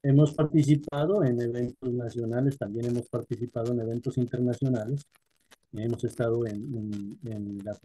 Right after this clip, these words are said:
en la feria que organiza la Pontificia Universidad Católica de Chile, en Santiago de Chile, en el Parque Bustamante. Y, y, eh,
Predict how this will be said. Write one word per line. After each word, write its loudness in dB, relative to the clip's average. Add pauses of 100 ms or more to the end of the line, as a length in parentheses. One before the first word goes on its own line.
(240)
en -4
la -2
feria 2
que -2
organiza 0
la 0
Pontificia -6
Universidad -4
Católica -8
de -6
Chile, -2
en 2
Santiago -6
de -2
Chile, -4
en 2
el -6
Parque -8
Bustamante. -2 (800)
Y, 2 (440)
y, 6 (400)
eh, -2